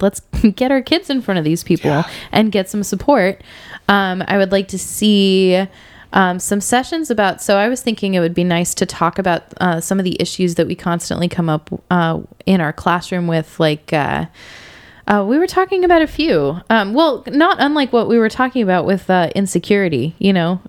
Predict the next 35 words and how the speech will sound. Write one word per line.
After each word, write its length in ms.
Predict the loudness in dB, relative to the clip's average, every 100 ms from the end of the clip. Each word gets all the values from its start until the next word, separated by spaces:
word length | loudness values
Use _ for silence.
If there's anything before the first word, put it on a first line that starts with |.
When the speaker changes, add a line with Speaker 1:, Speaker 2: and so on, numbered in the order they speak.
| -2
Speaker 1:
uh, 200 | 0 2
and 140 | 2 2
Speaker 2:
Okay. 20 | 2
Speaker 1:
how 80 | 0
that 160 | -2
holds 240 | 0 0 2
Speaker 2:
Mm-hmm. 80 |
Speaker 1:
us 120 | 0 2
back. 380 | 0 0 -4 -8
Speaker 2:
Sure. 260 | 0 2 2
Speaker 1:
So 200 | 0 0
maybe 280 | 2 2 2
growing 400 | 2 2 4 2
in 100 | 2
an 160 | 2 2
emotional 520 | 2 2 2 0 2
intelligence 680 | 2 2 2 2 0 -2 0
as 140 | 0 0
a, 80 | -2 -2
as 140 | 0 0
a 60 |
teacher 340 | -2 -4 -2 -2
and 140 | 0
helping 320 | 0 2 2
to 60 | 2
Speaker 2:
Mm. 60 | 0
Speaker 1:
advocate 500 | -2 -2 -2 -4 -2
for 80 |
yourself, 600 | -2 0 0 2 0 -2 -14 -20 -20 -20 -20 -2
um, 280 | 0 0 -2
in 160 | -2
that 220 | 0 0 -2
regard. 440 | -2 -2 0 -4
Speaker 2:
Okay. 160 | -6 -8 _ _ _
Speaker 1:
I, 280 | 2 2 0